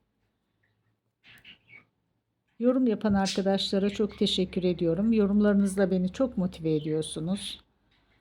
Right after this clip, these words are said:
Böyle daha heyecanlanıyorum. Daha çok içerik üretmek için uğraşıyorum. Sizin için daha böyle değişik örnekler bulmak için uğraşıyorum.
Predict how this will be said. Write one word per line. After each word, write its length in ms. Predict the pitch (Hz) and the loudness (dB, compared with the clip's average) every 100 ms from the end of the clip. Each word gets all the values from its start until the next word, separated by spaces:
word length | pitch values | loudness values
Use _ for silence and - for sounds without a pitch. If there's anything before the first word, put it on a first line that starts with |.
| _ - | _ -2
Böyle 300 | 233 220 220 - | 0 2 0 -2
daha 480 | 190 196 180 196 202 | -2 -2 0 -2 -2
heyecanlanıyorum. 1040 | 151 180 165 170 160 160 160 156 160 175 175 - - _ _ - | -2 -2 -2 -4 -4 -4 -4 -6 -6 -8 -10 -16 -20 _ _ -8
Daha 240 | 196 233 | -6 -4
çok 220 | 214 190 | -4 -4
içerik 420 | 196 - 180 170 | -4 -2 -2 -2
üretmek 480 | 175 170 170 165 175 | -2 -2 -4 -6 -8
için 260 | - - 180 | -10 -10 -6
uğraşıyorum. 680 | 165 165 165 - 175 190 202 | -4 -4 -4 -6 -6 -4 -6
Sizin 320 | - 190 190 | -6 -4 -2
için 300 | 190 233 202 | -4 -4 -2
daha 240 | 202 196 | 0 0
böyle 460 | 165 151 156 151 - _ _ _ _ 185 | 0 -2 -4 -8 -16 _ _ _ _ -6
değişik 360 | 170 151 - | -6 -8 -6
örnekler 580 | 180 160 156 156 151 151 | -4 -4 -6 -6 -8 -6
bulmak 300 | 151 151 147 | -6 -6 -8
için 320 | - - 156 - _ _ _ _ _ _ - | -10 -10 -10 -12 _ _ _ _ _ _ -14
uğraşıyorum. 680 | 160 156 - 165 156 - | -10 -10 -8 -8 -6 -6